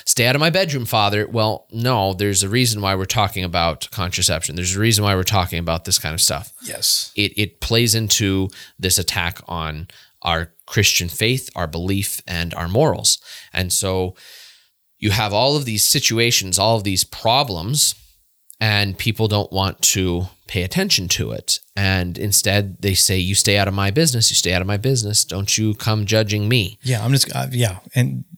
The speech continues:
Speaker 2: just show up to mass every once a week and
Speaker 1: If that.
Speaker 2: if that, and tell you what you need to do as a
Speaker 1: That's
Speaker 2: priest
Speaker 1: right.
Speaker 2: in this parish to make my life more fun while I'm here.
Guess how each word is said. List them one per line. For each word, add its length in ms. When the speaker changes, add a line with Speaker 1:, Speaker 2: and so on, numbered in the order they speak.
Speaker 2:
just 160
show 200
up 120
to 80
mass 340
every 220
once 260
a 60
week 340
and 460
Speaker 1:
If 200
that. 400
Speaker 2:
if 220
that, 460
and 320
tell 200
you 200
what 120
you 200
need 200
to 80
do 240
as 100
a 40
Speaker 1:
That's 120
Speaker 2:
priest 120
Speaker 1:
right. 80
Speaker 2:
in 40
this 160
parish 460
to 80
make 180
my 200
life 280
more 140
fun 260
while 180
I'm 100
here. 260